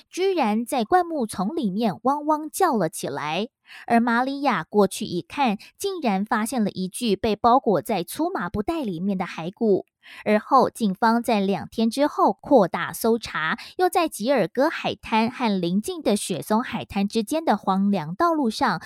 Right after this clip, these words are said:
发现了三具同样包裹在麻布袋里面腐烂程度不同的遗骸。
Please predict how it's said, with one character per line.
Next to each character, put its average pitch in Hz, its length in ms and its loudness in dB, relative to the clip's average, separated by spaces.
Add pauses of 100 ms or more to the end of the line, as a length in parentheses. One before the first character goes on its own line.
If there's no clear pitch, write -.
(180)
发 330 160 -2
现 370 180 0
了 254 240 2
三 294 240 -6
具 294 280 -2
同 190 360 -2
样 311 280 0
包 240 200 6
裹 170 220 2
在 185 280 0
麻 170 180 -4
布 285 160 -2
袋 339 200 0
里 220 180 -2
面 185 300 -2
腐 165 220 -8
烂 285 220 -2
程 180 260 -4
度 202 180 4
不 349 220 0
同 175 220 -6
的 165 100 -12
遗 170 240 -8
骸。 170 520 -6